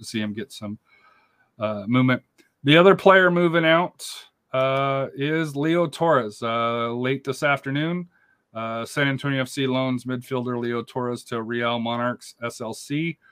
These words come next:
Um, what makes this move interesting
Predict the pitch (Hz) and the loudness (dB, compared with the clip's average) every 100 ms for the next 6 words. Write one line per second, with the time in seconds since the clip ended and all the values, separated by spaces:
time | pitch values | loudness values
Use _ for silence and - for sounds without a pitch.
0 | _ _ _ - 110 113 117 117 107 _ | _ _ _ -6 -4 -2 -4 -8 -12 _
1 | _ _ _ _ - - 156 156 208 208 | _ _ _ _ -20 -12 2 6 6 6
2 | 226 - 202 196 180 180 175 180 175 147 | -2 0 2 2 2 2 2 2 2 0
3 | - - | -2 -10